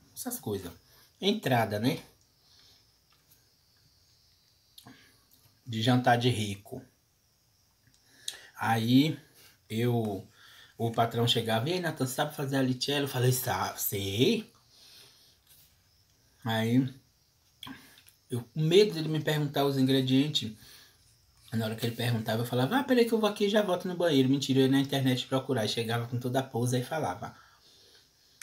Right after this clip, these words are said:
Mas, gente, eu tinha que fazer isso, que eu precisava pagar meu aluguel.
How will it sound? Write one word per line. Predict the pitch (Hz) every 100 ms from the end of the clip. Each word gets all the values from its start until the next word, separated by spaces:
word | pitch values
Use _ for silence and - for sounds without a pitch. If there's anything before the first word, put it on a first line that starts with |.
| - - - - -
Mas, | 123 120
gente, | 160 220 - - - _ _ _ _ - - - - _ - - _ - -
eu | 113
tinha | 120 135
que |
fazer | 139 135 151
isso, | 139
que | 143
eu |
precisava | 135 127 139 -
pagar | 135 143
meu | 147 156
aluguel. | 165 143 131 139 113